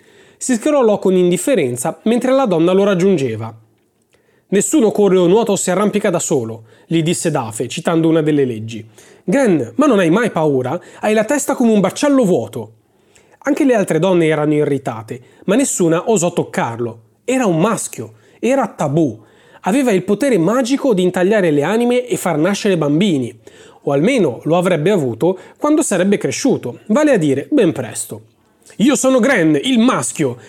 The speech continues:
esclamò battendosi il petto, mentre con gli occhi cercava Haris per riceverne l'approvazione. Ma Haris stava guardando altrove.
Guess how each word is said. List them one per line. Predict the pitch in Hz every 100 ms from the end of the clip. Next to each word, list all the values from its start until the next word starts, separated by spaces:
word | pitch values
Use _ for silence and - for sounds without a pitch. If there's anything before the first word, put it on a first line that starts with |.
| -
esclamò | 196 - 180 175 196
battendosi | 175 - 202 180 -
il | 160
petto, | - 117 - 131 110 - -
mentre | 196 196
con | 190 185
gli | 170
occhi | 240 247
cercava | 208 196 175 143
Haris | - 190 185 -
per | -
riceverne | 170 160 180 160 160
l'approvazione. | 156 160 147 123 - 113 110 110 - _ - - -
Ma | 277 196
Haris | 160 160 - 170
stava | - 240 208
guardando | 190 180 151 151
altrove. | 139 - 170 131 113 107